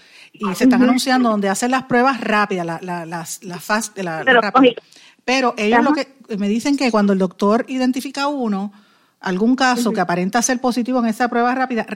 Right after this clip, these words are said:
Speaker 1: inmediatamente lo refieren a, a donde estén haciendo las pruebas serológicas.
Speaker 2: Sí,
Speaker 1: Y hay
Speaker 2: eh,
Speaker 1: discrepancia
Speaker 2: cuando una per-
Speaker 1: también en las datas.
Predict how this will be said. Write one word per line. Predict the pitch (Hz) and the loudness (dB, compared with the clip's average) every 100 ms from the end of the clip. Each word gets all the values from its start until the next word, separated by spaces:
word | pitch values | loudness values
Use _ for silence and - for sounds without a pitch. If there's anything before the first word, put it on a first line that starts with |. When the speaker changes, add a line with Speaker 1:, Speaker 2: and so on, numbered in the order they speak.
| - | -4
Speaker 1:
inmediatamente | 208 196 196 233 269 262 | 0 0 0 -2 -2 0
lo | 226 | -2
refieren | 202 180 220 247 254 220 220 - - - _ - | -2 -4 -2 0 0 -2 -6 -14 -20 -20 _ -2
a, | 202 185 175 170 160 160 | 0 2 2 0 -2 -4
a | 185 | -4
donde | 185 185 | -2 -2
estén | 175 202 | -2 -2
haciendo | 220 254 240 | 0 2 2
las | 240 | 2
pruebas | 226 226 247 247 | 2 0 2 0
serológicas. | 214 185 185 190 160 143 _ _ _ _ _ _ _ _ _ _ _ _ _ - - - - | -2 -2 -2 -6 -10 -18 _ _ _ _ _ _ _ _ _ _ _ _ _ -14 -14 -6 0
Speaker 2:
Sí, | - 240 226 | 4 4 6
Speaker 1:
Y | |
hay | 254 254 | 4 6
Speaker 2:
eh, | 247 | 4
Speaker 1:
discrepancia | 240 240 | 4 2
Speaker 2:
cuando | 254 254 | 2 2
una | 247 | 0
per- | |
Speaker 1:
también | 202 208 208 | 2 2 0
en | 208 | -2
las | 190 175 | -4 -6
datas. | 165 143 | -12 -14